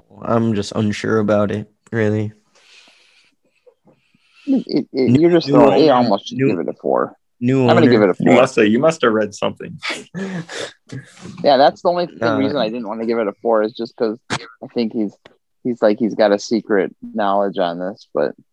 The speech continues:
Speaker 2: but I'll give it a four.
Speaker 1: Yeah, I was just thinking new, new, uh,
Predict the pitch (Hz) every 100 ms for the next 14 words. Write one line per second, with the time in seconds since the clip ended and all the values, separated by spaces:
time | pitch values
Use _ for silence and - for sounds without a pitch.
0 | _ _ _ _ _ _ 123 113 120 107
1 | 98 - - 67 - _ _ _ _ _
2 | _ _ - 101 107 113 113 113 - 120
3 | 104 113 113 113 104 - - _ 104 107
4 | 107 107 - 104 107 113 117 113 110 104
5 | 98 104